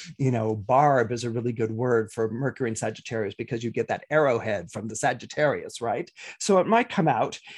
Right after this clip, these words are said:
and, and, and it might be totally unexpected. You might even be, um, like, "Oh my goodness," you know, like, you know, or the other person might be like, "Oh my goodness." Oh, you know,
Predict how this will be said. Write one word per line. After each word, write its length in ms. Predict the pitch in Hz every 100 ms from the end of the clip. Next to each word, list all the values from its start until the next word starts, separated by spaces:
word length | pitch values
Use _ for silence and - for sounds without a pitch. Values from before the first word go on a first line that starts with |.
| - -
and, 240 | 175 175
and, 260 | 180 175 165
and 160 | 185 175
it 80 | 175
might 220 | 190 220
be 80 | 185
totally 380 | - 180 170 160
unexpected. 680 | 170 - - 370 - - 131
You 180 | 190
might 260 | 214 165 127
even 300 | 156 120 127
be, 340 | 120 120 117 113 - - -
um, 460 | 135 120 117 113 - - -
like, 260 | 127 113 - _
"Oh 80 | 170
my 120 | 147
goodness," 500 | - 160 262 - - -
you 100 | 117
know, 160 | 101
like, 200 | 98 101 _ - - - - - -
you 100 | 143
know, 120 | 147
or 200 | 170 170
the 160 | 165
other 140 | 170 175
person 340 | 214 254 160
might 160 | 151 131 _ -
be 100 | 135
like, 220 | 135 117 _ _ -
"Oh 80 | 165
my 120 | 135
goodness." 540 | 139 349 - 107 - -
Oh, 240 | 131 113 - _ -
you 120 | 156
know, 200 | 135